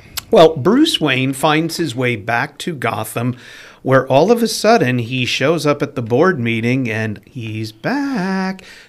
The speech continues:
Nobody expects this. This is a huge turn in the movie.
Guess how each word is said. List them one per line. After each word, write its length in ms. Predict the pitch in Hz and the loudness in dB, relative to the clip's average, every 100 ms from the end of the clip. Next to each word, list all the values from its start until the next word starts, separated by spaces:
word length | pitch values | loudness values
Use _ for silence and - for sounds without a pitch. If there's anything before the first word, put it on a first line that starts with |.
| - | -6
Nobody 320 | 120 110 107 | -6 -4 -6
expects 560 | 104 - - 110 - - | -8 -10 -6 -8 -8 -14
this. 400 | - - - - _ _ _ | -12 -12 -12 -14 _ _ _
This 200 | 123 127 131 | -2 -2 -2
is 120 | 110 | -4
a 60 | 107 | -6
huge 920 | - - 180 185 156 123 113 107 - | -12 -12 -6 -2 0 0 -2 -6 -14
turn 520 | - 131 131 117 110 | -8 -2 -2 -2 -4
in 540 | 117 - 113 113 107 107 | -8 -6 -6 -6 -6 -6
the 80 | |
movie. 640 | 107 107 104 101 117 110 | -6 -6 -6 -10 -14 -16